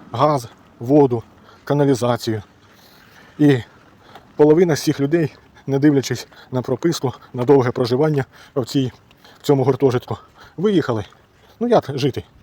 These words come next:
Потроху відрізують все, всі комунікації. А остається ще половина людей.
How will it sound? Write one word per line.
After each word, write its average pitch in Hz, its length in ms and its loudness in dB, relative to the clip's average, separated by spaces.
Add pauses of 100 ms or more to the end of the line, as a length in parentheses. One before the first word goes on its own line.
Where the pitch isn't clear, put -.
(640)
Потроху 185 440 0
відрізують 135 840 -2
все, 107 280 0 (260)
всі - 140 -6
комунікації. 135 600 -4 (1120)
А 123 200 0 (360)
остається 147 420 -2
ще - 140 -2
половина 135 400 2
людей. 117 340 -6